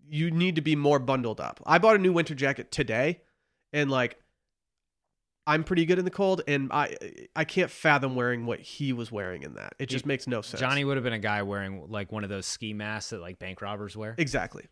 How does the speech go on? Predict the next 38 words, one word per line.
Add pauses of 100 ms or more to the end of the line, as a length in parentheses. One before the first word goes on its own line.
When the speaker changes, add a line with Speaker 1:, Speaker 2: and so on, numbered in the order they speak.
(120)
Speaker 1:
Exactly.
Speaker 2:
Um, (180)
th-,
well,
that
kinda
rolls
into
a
question
I
had
for
you,
though. (320)
When
Johnny
and
Sam
walk
into
the
snowboard
shop,
and
the
guy (360)
some,
somehow,
and (120)
the
Vermont
snowboarder
dude
is
in
awe
of,